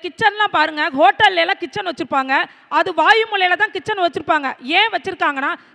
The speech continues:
சமைக்கிறது எல்லாமே என்ன ஆயிடும், தீந்துக்கிட்டே இருக்கும். ஹோட்டல்ல சமைக்கிறவங்க போய் அவங்க ஈசானியத்திலேயோ இல்ல அக்னி மூலையில வச்சா சாதம் மீதிப்படும். ஆனா அதுவே வாயு மூலையில கி-, ஹோட்டல் வச்சு நடத்துறவங்க வச்சிருந்தாங்கன்னா சமைக்கிற சாப்பாடு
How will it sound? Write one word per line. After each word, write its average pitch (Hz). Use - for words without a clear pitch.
சமைக்கிறது 427
எல்லாமே 403
என்ன 415
ஆயிடும், 349
தீந்துக்கிட்டே 453
இருக்கும். 302
ஹோட்டல்ல 415
சமைக்கிறவங்க 330
போய் 359
அவங்க 359
ஈசானியத்திலேயோ 359
இல்ல 339
அக்னி 415
மூலையில 381
வச்சா 427
சாதம் 381
மீதிப்படும். 349
ஆனா 349
அதுவே 359
வாயு 427
மூலையில 349
கி-, 285
ஹோட்டல் 392
வச்சு 302
நடத்துறவங்க 339
வச்சிருந்தாங்கன்னா 302
சமைக்கிற 381
சாப்பாடு 381